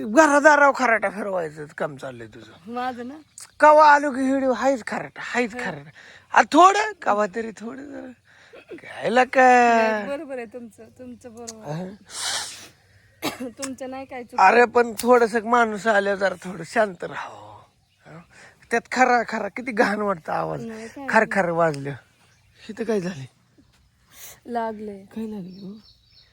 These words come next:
Speaker 2: हा, हो.
Speaker 1: आ, काय लागले? थांब, मिनिट गोळी झाली काय?
Speaker 2: हा, राहून द्या.
Speaker 1: अगं थांब की बघून दी. अगं दोन मिनिटं.
Speaker 2: दुखतंय ते.
Speaker 1: कशाने? इथं काय झाले? अरे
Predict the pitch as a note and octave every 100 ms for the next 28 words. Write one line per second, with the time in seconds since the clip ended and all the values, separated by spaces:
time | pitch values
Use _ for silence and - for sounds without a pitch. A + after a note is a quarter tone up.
0 | _ _ _ - - - F#4 G4+ A4 -
1 | _ - B3+ A#3+ D#4+ E4+ E4 C4+ C4+ C4
2 | B3+ C4 A#3 B3 A#3+ A#3 A#3 A#3+ E3+ C3
3 | C#4 D4+ C4+ B3+ D4 E4+ C4 A3 - B3+
4 | A#3 A3 D4+ F4 F#4 F4+ D#4+ B3+ E3 _
5 | _ _ _ _ _ _ _ _ _ _
6 | _ _ _ _ _ _ _ _ _ G3
7 | G#3 F3+ G3+ A3 G3+ G3 F3 F3+ - _
8 | F#4 F#4 A4 A4+ D4 _ _ - A#3+ B3+
9 | G3 G#3 G#3+ B3 B3+ G#3+ D#3 B2 _ _
10 | _ _ _ _ _ _ _ F3+